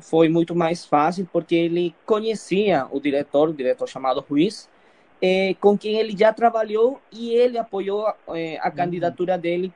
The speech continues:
Speaker 1: para essa personagem. Eles já tinham trabalhado anteriormente, eh, em uma série chamada La Negociadora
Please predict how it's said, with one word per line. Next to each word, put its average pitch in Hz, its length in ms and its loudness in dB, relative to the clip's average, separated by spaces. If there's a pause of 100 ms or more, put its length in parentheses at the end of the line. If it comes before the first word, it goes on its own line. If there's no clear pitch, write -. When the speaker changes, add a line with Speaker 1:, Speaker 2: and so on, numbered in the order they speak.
(100)
Speaker 1:
para 160 180 2
essa 170 200 -6
personagem. 170 680 -4 (380)
Eles 151 200 -4
já 170 140 2
tinham 175 260 -4
trabalhado 165 480 0
anteriormente, 165 960 -4
eh, 143 300 -4
em 143 100 -6
uma 160 160 0
série 160 260 -2
chamada 156 380 0
La 165 300 2
Negociadora 170 800 -6